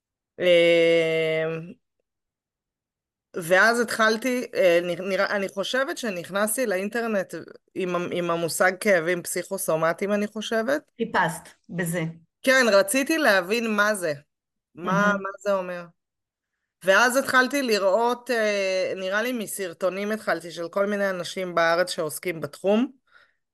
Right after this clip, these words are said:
Speaker 1: דווקא אותך לא, לא ראיתי שם ב-, בין ה-, בין הראשונים. נ-, ראיתי, נחשפתי לכל מיני,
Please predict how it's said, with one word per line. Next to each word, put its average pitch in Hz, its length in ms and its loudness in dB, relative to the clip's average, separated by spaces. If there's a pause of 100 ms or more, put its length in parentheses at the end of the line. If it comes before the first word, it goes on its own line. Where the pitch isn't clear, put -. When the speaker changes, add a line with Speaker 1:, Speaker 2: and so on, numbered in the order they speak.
Speaker 1:
דווקא 185 340 0
אותך 165 400 2
לא, 175 540 4
לא 175 180 2
ראיתי 165 280 -2
שם 160 180 -12 (240)
ב-, 165 300 -2
בין 170 180 4
ה-, 165 420 2
בין 170 180 2
הראשונים. 175 540 -2
נ-, 185 60 -2 (360)
ראיתי, 180 500 0
נחשפתי 196 480 -2
לכל 190 240 0
מיני, 196 320 -4